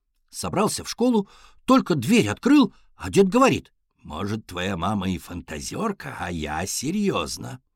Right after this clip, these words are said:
Нам нужен ремонт и огромный экран в прихожей во всю длину стены. Представь, как здорово будет, если включить на нем видео с рыбами. Идешь,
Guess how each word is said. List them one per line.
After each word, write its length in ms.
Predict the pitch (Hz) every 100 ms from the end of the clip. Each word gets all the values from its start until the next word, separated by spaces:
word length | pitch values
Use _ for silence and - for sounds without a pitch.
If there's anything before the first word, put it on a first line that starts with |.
| _ _ _ _ _
Нам 360 | 90 110 120 127
нужен 340 | 147 123 151
ремонт 560 | 151 190 127 110 131 - _ _ _ -
и 80 | 90
огромный 640 | 95 78 107 98 104 107
экран 360 | - 98 101 82
в 80 |
прихожей 600 | - 95 - - 143 123 131
во 200 | 120 120
всю 360 | - 95 139
длину 420 | 135 165 139 101 101
стены. 500 | - 92 80 - - _ _ _ _ _ _
Представь, 600 | - 185 - - - -
как 200 | - 165
здорово 540 | 95 156 269 269 208 196
будет, 380 | 208 233 110 -
если 340 | - 151 139
включить 540 | 127 147 190 262 254
на 120 | 139 180
нем 300 | 277 220 120
видео 540 | 143 277 170 220 202
с 160 | - 151
рыбами. 500 | 214 135 76 - _ _ _ _ _
Идешь, 560 | - 73 - - -